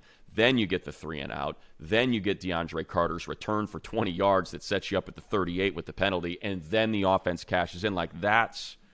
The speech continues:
that's momentum. That, that's something that can carry over. Like, every single facet of this team pitched in to get that win when the backs were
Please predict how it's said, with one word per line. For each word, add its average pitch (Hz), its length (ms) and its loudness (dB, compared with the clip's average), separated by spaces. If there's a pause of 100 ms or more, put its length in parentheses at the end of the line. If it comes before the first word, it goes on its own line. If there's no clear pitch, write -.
(560)
that's 101 340 6
momentum. 78 520 -2 (160)
That, 87 240 2
that's 95 260 6
something 90 380 0
that 80 100 -4
can 78 160 -8
carry 73 380 -4
over. 60 260 -8
Like, 69 280 -6 (100)
every 95 480 -4
single 95 640 -4
facet 78 640 -4 (460)
of 82 220 -2
this 80 220 -4
team 85 360 -2
pitched - 360 -2
in 85 200 -2
to 80 160 -8 (100)
get - 220 -2
that 82 260 0
win 80 220 -2
when 76 120 -6
the 76 60 -8
backs 73 420 -4
were 71 280 -6